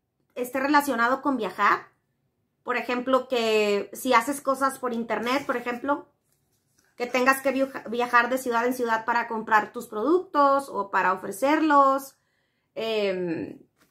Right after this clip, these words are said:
con esta carta en esta posición me habla, es muy posible que la persona de tu interés esté viviendo eso en este momento.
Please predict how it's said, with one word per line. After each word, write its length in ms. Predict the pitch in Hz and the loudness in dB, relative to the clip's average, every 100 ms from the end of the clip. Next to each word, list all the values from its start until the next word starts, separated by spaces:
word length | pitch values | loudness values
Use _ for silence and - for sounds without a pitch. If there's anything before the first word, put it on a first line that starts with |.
| _ | _
con 160 | 240 247 | -4 -2
esta 260 | 277 330 | 2 4
carta 240 | 330 330 330 | 4 4 4
en 80 | |
esta 220 | 311 330 320 | 2 0 0
posición 600 | 269 240 277 277 277 262 | -2 -4 0 0 0 -2
me 140 | 233 | 2
habla, 600 | 247 277 247 220 - - _ _ _ _ _ _ 247 - | 6 6 4 2 2 -6 _ _ _ _ _ _ -14 -4
es 180 | 262 | 0
muy 160 | 269 302 | 4 4
posible 600 | 302 285 349 381 285 247 | 4 2 6 6 4 2
que 100 | 233 | 2
la 160 | 220 220 | 2 2
persona 320 | 233 262 262 | -2 -2 0
de 60 | |
tu 100 | 285 | 0
interés 360 | 254 233 220 247 | -2 -4 -4 -4
esté 220 | 262 269 | -6 -4
viviendo 420 | 254 240 262 262 | -4 -2 -2 0
eso 200 | 247 247 | 0 0
en 60 | 262 | -2
este 180 | 240 247 | -4 -6
momento. 540 | 220 226 254 381 - | -6 -6 -4 -6 -8